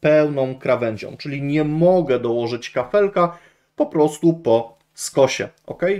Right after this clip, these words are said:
To jest niedopuszczalne, mogę dołożyć go tylko krawędzią. Y, ja sobie tak tutaj patrzę na te zadania, ale może, powiedzmy, będzie trochę, <laughs> czy ja znajdę takie, które uda mi się od razu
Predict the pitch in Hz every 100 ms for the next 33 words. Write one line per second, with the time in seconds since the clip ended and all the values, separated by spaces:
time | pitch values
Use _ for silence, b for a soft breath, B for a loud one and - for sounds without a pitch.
0 | - 143 143 135 135 127 113 110 110 -
1 | 151 156 147 139 B B B B 123 147
2 | 139 135 139 135 - 113 113 120 110 110
3 | 120 117 120 117 _ - 113 107 107 107
4 | 107 120 113 120 147 170 156 127 - 165
5 | 131 110 170 185 - 120 117 113 110 131
6 | 107 110 160 165 120 120 120 120 135 120
7 | 117 113 110 123 139 - 117 107 123 139
8 | 117 - 127 131 - 123 117 - _ 135
9 | 123 110 180 160 113 - 107 139 165 117
10 | 120 170 131 123 135 123 - 113 - 123
11 | 120 - - 117 127 120 113